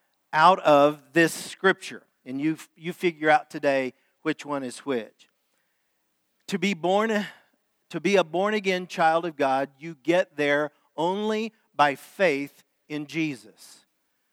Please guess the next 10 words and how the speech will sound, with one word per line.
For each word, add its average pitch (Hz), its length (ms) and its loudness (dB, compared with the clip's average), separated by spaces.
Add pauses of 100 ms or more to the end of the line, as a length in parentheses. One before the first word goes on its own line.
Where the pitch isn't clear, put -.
(560)
Number 127 220 -12
one. 151 380 -6
Number 131 180 -16
two, 143 300 -10 (800)
being 208 460 0
baptized 147 1000 0 (220)
washes 160 520 0
away 175 680 0
your 123 140 -14
sin. 127 460 -10